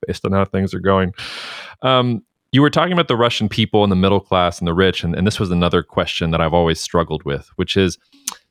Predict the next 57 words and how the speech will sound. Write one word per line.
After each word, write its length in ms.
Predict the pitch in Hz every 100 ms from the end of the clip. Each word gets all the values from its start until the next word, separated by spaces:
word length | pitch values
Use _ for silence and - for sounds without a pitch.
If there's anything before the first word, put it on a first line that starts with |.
| _ -
is 220 | 151 135
there 120 | 175
a 80 | 135
way 220 | 101 101
to 100 | 104
target 400 | - 101 98 95
sanctions 640 | - 98 95 - 98 98
that 180 | - -
goes 320 | - 92 92
after 400 | 90 90 - 95
the 120 | 85 76
Russian 460 | 76 90 - 87
government 460 | 80 82 87 85 80
without 420 | 78 - 87 85
going 300 | 87 85 82
after 260 | 80 - 80
the 80 |
Russian 360 | 78 82 - 73
people? 500 | - 92 - 98 98 _ _ _ _
Or 160 | - 90
are 100 | 87
sanctions 500 | 87 113 113 - 107
just 240 | - 95 -
too 220 | - 92
blunt 480 | 78 90 90 90 90
an 80 |
object 560 | 71 80 78 87 78 -
and 100 | 76
you 80 | 80
just 240 | 87 -
basically 400 | 90 85 - 85
have 160 | 80 80
to 100 | 82
say, 440 | - 85 78 78 - -
"All 140 | 95
right, 220 | 92 82 73
like, 260 | 82 78 _ _
you 100 | 92
know, 300 | 78 76 78
we 80 | 87
don't 140 | 92
like 240 | 87 98 -
that 80 | 85
we 80 |
have 140 | 90 82
to 80 | 82
go 100 | 82
after 160 | 76
the 100 | 78
Russian 300 | 80 78 -
people 300 | - 80 76
here, 120 | 76
but 140 | 76 -
the 80 | -
strategy 540 | - 95 87 80 85
really 340 | 80 85 80
is 320 | 82 78 76